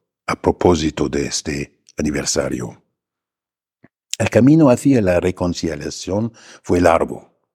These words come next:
lo que es entendible. No era en absoluto un hecho que Polonia e Israel tendieron la mano, así como en su momento no fue un hecho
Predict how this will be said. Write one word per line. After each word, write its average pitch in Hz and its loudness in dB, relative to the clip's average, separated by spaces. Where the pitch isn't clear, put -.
lo 76 -6
que 76 -6
es - -8
entendible. 82 -6
No 107 2
era 151 4
en 110 2
absoluto 104 2
un 85 -6
hecho 101 -2
que - -8
Polonia 95 0
e 98 0
Israel 87 0
tendieron 95 2
la 85 4
mano, 110 2
así 95 -2
como 95 0
en 92 -6
su - -6
momento 95 0
no 95 0
fue 123 2
un 101 2
hecho 120 0